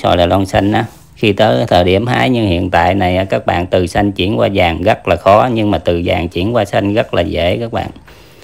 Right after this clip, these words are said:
Bởi vậy rất là tiếc, rất là buồn cho những bạn đó nha.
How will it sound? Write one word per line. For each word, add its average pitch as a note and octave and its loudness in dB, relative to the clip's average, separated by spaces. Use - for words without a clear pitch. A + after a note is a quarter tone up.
Bởi F2 0
vậy F#2 0
rất G#2 0
là G2 2
tiếc, A2 0
rất A2 -2
là G2 0
buồn F2+ 0
cho G2+ -2
những F#2+ -2
bạn F2 -2
đó A2 2
nha. A2+ -4